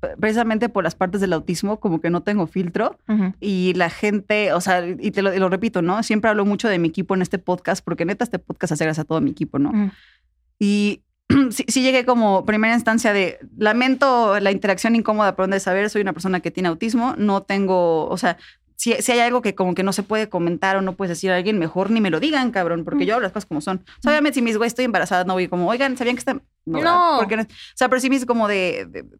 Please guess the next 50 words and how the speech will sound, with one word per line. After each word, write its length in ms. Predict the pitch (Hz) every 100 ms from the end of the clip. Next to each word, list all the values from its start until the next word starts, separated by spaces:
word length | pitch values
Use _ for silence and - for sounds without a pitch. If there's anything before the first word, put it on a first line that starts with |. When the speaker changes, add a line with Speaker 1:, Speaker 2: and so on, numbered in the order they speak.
| _
Speaker 1:
esto 420 | - 269 277 233
o 80 | 208
lo 120 | 226
otro 300 | 240 247 214
o, 480 | 165 175 165 170 165
o 100 | 156 _ -
la 100 | 202
luz 140 | 240
Speaker 2:
Si 60 | 226
Speaker 1:
está 120 | 208
Speaker 2:
la 40 |
conversación 540 | 220 214 208 214 240 254
Speaker 1:
fea, 40 |
¿no? 60 | 240
Speaker 2:
lleva 240 | 233 233
ahí. 280 | 214 233 - _ _
Speaker 1:
Lo 240 | - 226 220
voy 120 | 262
a 80 | 277
decir 280 | 269 240
Speaker 2:
Sí. 60 | 214
Speaker 1:
porque 240 | 202 247
así 200 | 233 262 262
son 200 | 269 254
las 140 | 254
cosas. 320 | - 247 208
Y 120 | - 208
luego 300 | 208 220 -
es 320 | - 170 -
lo 140 | - 175
que 80 | 170
me 100 | 175
pasa, 300 | 170 175 170
este 160 | - 175
síndrome 240 | 170 175
del 40 | 165
impostor 240 | 175 185
de, 100 | 185 - - - -
"Ay, 160 | 233 285
no 80 |
lo 120 | 349 330
hubiera 260 | 330 320
dicho, 300 | 262 285 269
qué 80 | 240
pendeja". 520 | 262 247 - - - -
Speaker 2:
Yo 220 | 185 262
no 80 | 294
puedo 160 | 214 196
decir 180 | 190
mentiras. 460 | 180 170 190 170 -